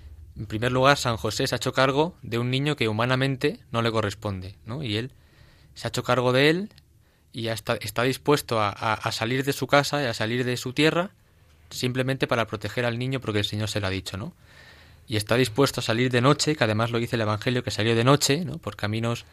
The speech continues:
pues, oscuros, en, entre los peligros de, de la noche, ¿no? Y está dispuesto a salir, ¿no? Y esto nos, pues, nos pone de manifiesto la confianza de San José, ¿no? Él sabe que lo que el Señor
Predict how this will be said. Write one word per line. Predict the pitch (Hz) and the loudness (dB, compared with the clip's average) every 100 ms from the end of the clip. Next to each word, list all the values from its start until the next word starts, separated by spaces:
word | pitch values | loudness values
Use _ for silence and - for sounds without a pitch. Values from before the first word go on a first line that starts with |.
| - - - | -20 -20 -12
pues, | - | -8
oscuros, | 87 - 131 123 135 - | -4 4 4 6 2 0
en, | 110 104 104 104 104 | -2 -2 -2 -4 -4
entre | 107 101 | -4 -2
los | - | 0
peligros | 104 120 120 104 | 2 4 4 2
de, | 107 107 | 0 -2
de | 107 | -2
la | 110 110 | -2 0
noche, | 127 - | -4 -4
¿no? | 117 | -6
Y | 127 | -6
está | - | -4
dispuesto | 110 107 131 123 - - - - - - | -4 -2 -2 -2 -4 -8 -12 -20 -18 -8
a | 107 | -4
salir, | 98 107 101 | -2 0 -2
¿no? | 95 - - - - | -6 -14 -16 -20 -10
Y | 120 | -4
esto | 120 - 131 | -2 0 0
nos, | 127 - - 143 - | 0 -2 -10 -14 -8
pues, | 104 | -6
nos | 101 | -6
pone | - 113 | -2 0
de | 120 | 0
manifiesto | 120 120 - 131 - 139 - - - - - | 0 -2 0 0 0 -4 -6 -20 -20 -14 -4
la | 104 | 0
confianza | 104 101 113 120 - 101 | 0 2 2 2 2 -2
de | 101 | 0
San | 104 101 | -2 -4
José, | 104 110 | -4 -2
¿no? | 104 113 | 0 -2
Él | 110 | 0
sabe | 120 131 | 2 2
que | 123 | 2
lo | 110 101 | 0 0
que | |
el | 104 | -2
Señor | - 107 117 120 | 0 0 0 -2